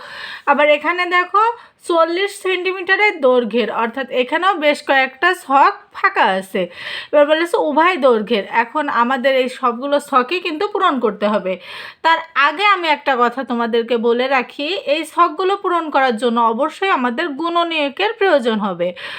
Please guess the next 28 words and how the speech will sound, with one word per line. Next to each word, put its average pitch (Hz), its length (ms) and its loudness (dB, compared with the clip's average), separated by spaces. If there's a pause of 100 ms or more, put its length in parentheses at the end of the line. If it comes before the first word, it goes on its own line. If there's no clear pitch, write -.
(280)
তো 311 100 2
গুণনীয়ক 392 720 2
কাকে 254 280 0
বলে 277 260 0
সেটা 302 320 0
আগে 262 160 -2
আমাদেরকে 254 480 -2
বুঝতে 294 340 -4
হবে। 220 180 2
যদিও 247 340 4
আমি 359 240 2
পূর্বের 311 440 0
ভিডিওয় 339 380 0
তোমাদেরকে 269 600 0
বুঝিয়ে 254 480 0
দিয়েছি, 262 440 0
তারপরও 247 580 0
যে 294 180 -2
সকল 247 300 -4
বন্ধুরা 233 420 -2
দেখোনি 226 560 -2
পূর্বের 254 360 0
ভিডিওটা, 214 600 -2 (580)
তাদের 285 360 2
জন্য 392 280 0
আজকের 269 480 2
এই 247 120 4
ক্লাসটা। 247 640 0